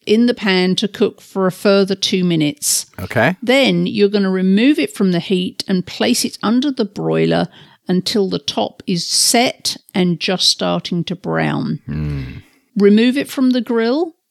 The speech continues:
Speaker 1: sprinkle the top with grated cheddar, and slide it onto a plate or serving dish, and then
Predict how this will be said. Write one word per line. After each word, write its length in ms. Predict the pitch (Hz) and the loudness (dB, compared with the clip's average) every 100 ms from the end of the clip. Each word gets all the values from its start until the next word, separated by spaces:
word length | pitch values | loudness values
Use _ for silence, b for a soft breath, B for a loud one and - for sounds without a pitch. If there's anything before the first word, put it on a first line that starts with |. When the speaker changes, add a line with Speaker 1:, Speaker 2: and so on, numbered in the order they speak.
| _ | _
Speaker 1:
sprinkle 640 | - - - 220 233 254 220 | -2 -2 0 0 -2 -2 -4
the 80 | 196 | -4
top 400 | - 233 - - - | -2 -2 -4 -18 -6
with 240 | 185 180 170 _ | -2 -2 -4 _
grated 500 | - 202 247 262 240 | -6 -2 0 -2 -4
cheddar, 540 | - - 170 175 180 175 b b b b | -4 -2 -2 0 -2 -2 b b b b
and 200 | 185 180 | 0 0
slide 640 | - - - 190 196 196 | 0 -2 -2 0 0 2
it 100 | 196 | 0
onto 480 | - 175 170 196 175 | -2 -2 0 -2 -2
a 60 | - | -4
plate 460 | - 180 170 - - _ | -6 -2 -2 -4 -14 _
or 160 | - 175 | -6 -4
serving 460 | - 180 180 190 196 | -2 -2 0 0 0
dish, 420 | 214 214 - - _ _ | 0 -2 -4 -8 _ _
and 240 | 202 196 185 | -2 0 2
then 560 | 190 196 190 - 185 | 4 4 0 -4 -10